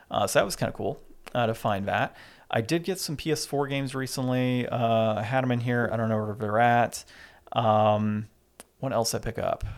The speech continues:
Uh, I think that was about it, actually, on pickups. Oh, um,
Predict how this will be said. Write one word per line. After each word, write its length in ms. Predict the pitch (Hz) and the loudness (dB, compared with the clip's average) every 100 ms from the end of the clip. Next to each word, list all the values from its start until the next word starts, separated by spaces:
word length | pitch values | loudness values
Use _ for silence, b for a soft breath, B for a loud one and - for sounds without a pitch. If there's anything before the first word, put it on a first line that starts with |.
| B - _ - | B -20 _ -4
Uh, 1000 | 113 107 104 104 107 107 110 110 110 110 - _ - | 2 4 4 4 4 2 2 2 2 0 -2 _ -10
I 60 | 120 | -10
think 460 | - - 165 285 - _ _ - | -10 -6 -6 -6 -12 _ _ -6
that 280 | 143 - - | -4 -4 -10
was 140 | 139 | -8
about 320 | 151 175 175 | -4 -2 -2
it, 260 | 247 285 - _ _ _ - | -2 -4 -6 _ _ _ -2
actually, 560 | 92 - - 101 - | -2 -2 -4 -4 -6
on 140 | - - | -8 -6
pickups. 540 | 147 - - - - - _ _ _ | -6 -6 -8 -8 -12 -16 _ _ _
Oh, 260 | 165 113 - 120 | 6 6 4 4
um, 540 | 117 113 110 107 | 6 6 4 0